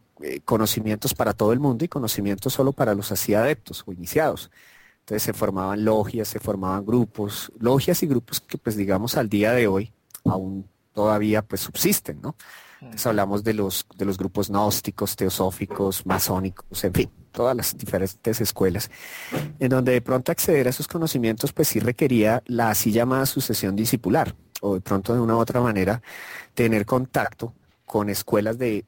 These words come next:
Speaker 1: de profunda y ancestral sabiduría, y pues no eran accesibles a todo el mundo.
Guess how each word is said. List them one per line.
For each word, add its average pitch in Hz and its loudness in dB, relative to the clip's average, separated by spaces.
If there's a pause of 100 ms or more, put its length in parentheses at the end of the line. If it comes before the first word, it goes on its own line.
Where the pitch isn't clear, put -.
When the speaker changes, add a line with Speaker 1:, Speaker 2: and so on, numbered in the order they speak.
Speaker 1:
de 101 -4
profunda 107 -2
y 120 2
ancestral 104 -2
sabiduría, 107 2 (360)
y 123 0
pues 107 2
no 107 4
eran 117 2
accesibles 107 -4
a 120 -4
todo 92 2
el 113 2
mundo. 127 0